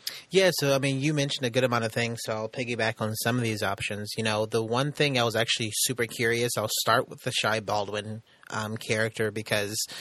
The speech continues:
you had mentioned that, you know, she gets her shot, so we get in the last episode of All Alone.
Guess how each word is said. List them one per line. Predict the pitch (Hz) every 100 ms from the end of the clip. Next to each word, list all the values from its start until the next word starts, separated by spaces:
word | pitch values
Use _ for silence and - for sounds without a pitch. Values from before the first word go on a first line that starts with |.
| - - -
you | 131
had | 123 113 113
mentioned | 120 127 120 113
that, | 107 110 110
you | 113
know, | 107
she | - 113
gets | 120 -
her | 107
shot, | - 127 123 107 -
so | - 113 107
we | 110
get | 110 120 113
in | 113
the | 107
last | 107 107 -
episode | 113 - 117 107
of | 101
All | 104 104
Alone. | 104 104 107 123 170